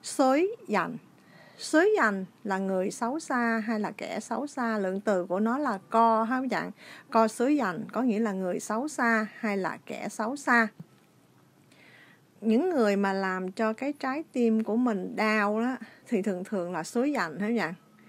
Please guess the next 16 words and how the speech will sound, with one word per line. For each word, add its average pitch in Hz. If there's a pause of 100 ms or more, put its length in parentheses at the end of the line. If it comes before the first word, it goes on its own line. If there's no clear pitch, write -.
(960)
Co 202
sứ 240
dành, 254 (160)
kẻ -
xấu 226
xa. 208 (400)
Rồi 220
bây 247
giờ 220
chúng 320
ta 320
cùng 208
nhau 220
đọc 190
lại 180
nè. 175